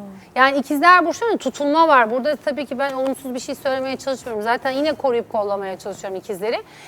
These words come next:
İkizler burcudaki tutulma. Astrolojide şu bilgiyi de vermek istiyorum.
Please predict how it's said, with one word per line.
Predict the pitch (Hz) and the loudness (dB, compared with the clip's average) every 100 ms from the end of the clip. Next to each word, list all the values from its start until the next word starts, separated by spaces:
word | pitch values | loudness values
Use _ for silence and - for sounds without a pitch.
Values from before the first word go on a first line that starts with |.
| - | -10
İkizler | - 285 262 311 311 | -4 2 10 10 10
burcudaki | 285 262 285 311 - - 269 285 311 | 6 -2 -2 -4 -8 -6 -2 0 -2
tutulma. | 294 - 254 214 208 - | -4 -4 -4 -4 -8 -6
Astrolojide | - 285 - 403 381 320 | -2 -2 -2 -4 -2 -4
şu | 254 370 | -4 -2
bilgiyi | 381 285 302 | -2 0 0
de | 262 | 2
vermek | 233 208 196 185 | 2 2 0 -6
istiyorum. | - 214 190 | -6 -4 -4